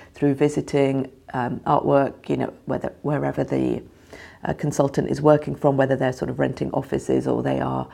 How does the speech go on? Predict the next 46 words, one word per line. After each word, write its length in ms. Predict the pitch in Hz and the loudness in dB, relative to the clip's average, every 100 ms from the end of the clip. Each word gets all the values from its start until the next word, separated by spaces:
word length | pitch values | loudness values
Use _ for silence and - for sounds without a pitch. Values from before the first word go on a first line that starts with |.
| - - - - | -20 -20 -14 -4
uh, 120 | 139 | -2
having 340 | 139 143 139 | 2 2 2
a 40 | 139 | 0
studio 440 | - 143 139 139 | 2 2 4 4
of 100 | 139 | 4
their 200 | 135 131 | 2 4
own. 360 | 160 131 127 - - - - | 6 6 2 -6 -18 -20 -18
So 380 | - 180 175 175 | 6 10 12 10
this 560 | 175 208 208 - - - | 10 6 6 0 -12 -4
kind 220 | 185 170 | 0 0
of 120 | 156 | 0
model 380 | - 160 151 151 | 0 2 4 4
is 280 | 147 151 156 | 6 4 4
much 280 | 165 - 175 | 0 0 0
more 160 | 156 | 4
low 180 | 147 143 | 4 4
key, 320 | 139 165 135 | 0 -2 2
and 120 | 131 | 2
it's 160 | 135 - | 0 -2
one 160 | 143 139 | -2 -2
that 220 | 135 - | -2 -2
you 60 | |
don't 220 | 139 139 - | -2 -2 -6
see 420 | - 143 135 - - - - 135 | 0 2 2 -2 -18 -20 -4 4
a 80 | |
lot 300 | 147 147 120 | 8 8 6
because, 260 | - - 143 - | 0 0 0 0
uh, 140 | 135 - | -2 2
basically 380 | 156 147 - 127 | 0 0 0 0
because 260 | 139 - | 0 -2
it 100 | - | -2
doesn't 240 | 143 131 127 | -2 -4 -6
have 260 | 131 131 | -4 -2
a 80 | 127 | 0
large 340 | 131 127 127 - | -2 0 -4 -4
online 300 | 139 135 131 | -6 -4 -4
presence. 440 | - 135 123 110 - - - - | -4 -4 -4 -10 -12 -18 -6 -2
But 100 | - | 2
these 200 | 226 208 | 0 0
people 320 | 208 190 175 | -4 -2 -2
sometimes 500 | 180 160 - 160 151 | -2 -4 -2 -2 0
also 320 | 151 147 160 | -2 0 0
will 220 | 156 147 | 2 2
have 360 | 147 143 131 - | 2 -2 -2 -4
occasional 440 | - 143 143 135 143 | -2 -2 0 -4 -4
exhibitions, 680 | 143 - 139 139 135 135 | -6 -6 -4 -4 -4 -8